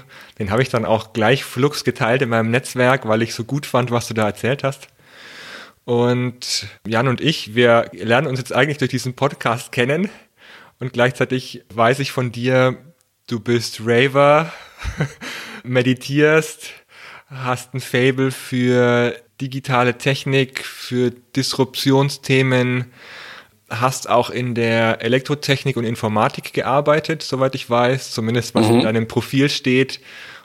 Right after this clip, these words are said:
Speaker 1: und bist genauso wie ich Beraterkollege in Organisationsentwicklungsthemen. Hi, schön, dass du da bist.
Speaker 2: Hi, danke, schöne Vorstellung,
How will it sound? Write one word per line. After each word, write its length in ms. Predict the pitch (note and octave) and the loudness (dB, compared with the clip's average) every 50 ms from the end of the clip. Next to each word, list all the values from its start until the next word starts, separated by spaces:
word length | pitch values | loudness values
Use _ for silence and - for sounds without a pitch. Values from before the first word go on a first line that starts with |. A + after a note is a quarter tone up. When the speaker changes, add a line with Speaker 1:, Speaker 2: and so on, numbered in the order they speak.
| _ _ | _ _
Speaker 1:
und 600 | - A2+ A2+ A2+ A2+ A2+ A#2 A#2 A2+ - - - - | -4 0 2 2 2 2 0 -2 -4 -6 -10 -4 0
bist 260 | B2 A#2+ - - - | 0 0 0 0 -2
genauso 420 | B2 A2 G#2+ G#2+ A2+ A2 A2 G#2 | 0 2 4 4 4 4 2 0
wie 80 | A2+ F#2 | -2 -2
ich 360 | C2+ G#2+ A2 - - - - - _ - | 0 -2 -2 -2 -4 -8 -10 -8 _ -2
Beraterkollege 1120 | A2+ G2+ G#2 G#2 G#2+ - - G#2+ - - A#2 G#2+ G#2+ G#2+ G#2+ G#2 G2 G#2 G2+ G2+ F#2+ F2+ - - _ _ _ _ | 0 2 2 2 2 2 0 -4 -4 -4 -4 -2 0 0 0 0 0 0 0 0 -2 -4 -10 -16 _ _ _ _
in 260 | - G#2 G2+ G2 - | -12 -10 -10 -10 -8
Organisationsentwicklungsthemen. 1600 | - G2+ G2 G#2+ G#2+ G#2 - G#2 G2+ - A2 G#2 G2+ - - F2+ - G2 - - G2 F2+ - - - - F2+ E2+ F2 D#2+ E2 D#2+ - _ _ _ _ _ _ _ _ _ _ _ | -6 -6 -4 -4 -4 -4 -4 -6 -6 -4 -4 -4 -4 -4 -6 -8 -8 -10 -10 -10 -10 -12 -12 -12 -12 -12 -10 -10 -10 -12 -14 -18 -20 _ _ _ _ _ _ _ _ _ _ _
Hi, 280 | - A#2 C3 C#3 A#2+ G#2 | -12 -10 -10 -10 -10 -12
schön, 140 | - B2 C3 | -14 -14 -16
dass 100 | B2+ - | -16 -16
du 100 | - A2 | -16 -14
da 200 | A2 A2 A2+ G#2+ | -12 -10 -10 -10
bist. 220 | G2+ F#2+ - _ _ _ _ _ _ | -12 -16 -20 _ _ _ _ _ _
Speaker 2:
Hi, 380 | - F#3+ A#3+ E4 A#3 C3 A2 - - _ _ _ _ _ - | -2 0 2 4 4 2 2 -2 -6 _ _ _ _ _ -2
danke, 440 | C#3+ F3+ E4+ E4+ - B2+ G#2+ G2+ | 0 0 0 0 0 -2 -4 -4
schöne 540 | - - - D3+ D#3 G3 A3 G3+ F#3+ F#3 F#3 | -4 -4 -2 0 2 2 2 2 4 4 2
Vorstellung, 920 | F3 - - C#3 D#3 A#3+ D#4+ - - D#3 C3 B2 A#2+ A2+ G#2+ G2+ F#2+ F#2+ | 2 0 0 2 2 2 2 2 0 0 2 2 2 0 0 -2 -8 -12